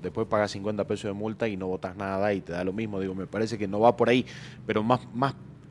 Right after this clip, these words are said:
posibilidad de que la gente pueda ser candidata y no solamente elegir, o elegir otras cosas además.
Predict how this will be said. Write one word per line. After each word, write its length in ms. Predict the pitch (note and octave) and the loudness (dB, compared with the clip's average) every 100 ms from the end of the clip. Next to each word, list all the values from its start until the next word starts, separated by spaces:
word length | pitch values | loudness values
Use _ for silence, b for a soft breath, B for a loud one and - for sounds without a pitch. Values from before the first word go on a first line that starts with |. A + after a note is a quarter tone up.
| - - - | -18 -18 -10
posibilidad 640 | - A2 A#2+ A#2 A#2 C3 C3+ | -4 -2 0 2 6 8 8
de 80 | B2+ | 6
que 100 | A2 | 2
la 80 | F#2 | -2
gente 280 | A#2 A#2 | -4 -4
pueda 260 | G#2+ B2 A#2+ | -2 4 6
ser 280 | G#2+ B2 A2+ B B B | 6 0 0 B B B
candidata 500 | - A#2 A#2 C3 C3 | 0 2 6 6 6
y 40 | A#2 | 2
no 100 | A2 | -2
solamente 480 | B2+ A#2 A2+ A2+ | 0 0 0 0
elegir, 380 | G#2+ G2+ - D3+ | 2 2 0 0
o 120 | - B2+ | 4 6
elegir 340 | C3 - F3 | 6 2 0
otras 240 | F3+ D#3 | 2 0
cosas 360 | - E3+ E3 C#3 | 0 -2 0 0
además. 380 | B2 C3+ E3 | 2 2 0